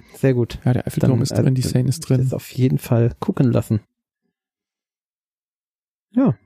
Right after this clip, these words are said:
Speaker 1: schön. Ach, Peter O'Toole spielt auch mit, sehe ich grad.
Speaker 2: Ja, spricht vielleicht, ne?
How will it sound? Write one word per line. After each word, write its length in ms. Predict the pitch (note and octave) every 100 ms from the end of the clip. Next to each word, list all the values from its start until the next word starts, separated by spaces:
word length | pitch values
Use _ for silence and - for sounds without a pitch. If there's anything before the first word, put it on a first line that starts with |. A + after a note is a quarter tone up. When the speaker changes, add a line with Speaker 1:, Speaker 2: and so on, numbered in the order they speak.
| _ _
Speaker 1:
schön. 340 | - - C4 A2 _ _ _ _ _ _ _ -
Ach, 200 | - -
Peter 220 | - C#3+ A#2+
O'Toole 300 | - A3 -
spielt 240 | - A2+
auch 100 | G#2
mit, 140 | A#2 -
sehe 100 | A#2
ich 100 | -
grad. 260 | A#2 - - _ _ _ _ _ _ _ _ _ _ _ _
Speaker 2:
Ja, 120 | - A#2
spricht 380 | - C3+ - -
vielleicht, 340 | G2+ A#2 -
ne? 120 | D3